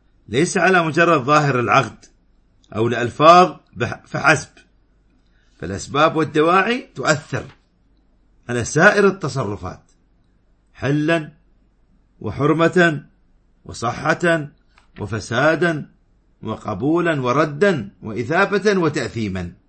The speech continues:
وهذه القاعدة دلت عليها أدلة الشرع وقواعده،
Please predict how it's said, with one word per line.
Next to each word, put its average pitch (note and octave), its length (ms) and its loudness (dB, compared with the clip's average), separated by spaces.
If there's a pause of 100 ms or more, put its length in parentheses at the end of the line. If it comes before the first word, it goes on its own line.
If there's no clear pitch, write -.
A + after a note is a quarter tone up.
(720)
وهذه G#2+ 340 -2
القاعدة C#3 720 -4 (920)
دلت D#3 360 -2
عليها A2 440 -4
أدلة A2 300 -4
الشرع A#2+ 600 -4 (1500)
وقواعده، B2 1000 0